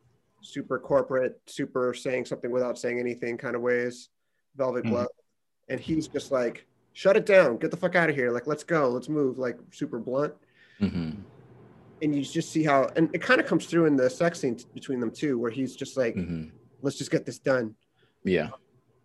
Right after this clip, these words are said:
Speaker 1: Where, and that's, like, that's what sex scenes should be, like, show character.
Speaker 2: Mm-hmm.
Speaker 3: Mm-hmm.
Speaker 1: Um, so I don't know. I, I, I didn't really think about the, I don't wanna say class difference, 'cause I don't feel like there necessarily is a class difference, but there is, like, a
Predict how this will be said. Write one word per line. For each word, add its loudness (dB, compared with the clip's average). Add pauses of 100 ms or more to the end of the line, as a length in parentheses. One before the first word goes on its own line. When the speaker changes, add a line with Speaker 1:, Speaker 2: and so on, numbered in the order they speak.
(340)
Speaker 1:
Where, 4 (400)
and 4
that's, 2
like, 2
that's 6
what 2
sex -2
scenes -2
should -4
be, 0
like, -4 (200)
show -2
character. -2 (540)
Speaker 2:
Mm-hmm. -4
Speaker 3:
Mm-hmm. -4 (500)
Speaker 1:
Um, -2 (880)
so 2
I 6
don't 4
know. 8
I, 2 (120)
I, 2
I 6
didn't 4
really 6
think 0
about 0
the, 4 (1500)
I -4
don't 6
wanna 4
say -2
class -2
difference, -4
'cause -4
I 2
don't 0
feel -2
like -6
there -2
necessarily -2
is -6
a -10
class -4
difference, -4
but -12
there -2
is, -4
like, -4
a -2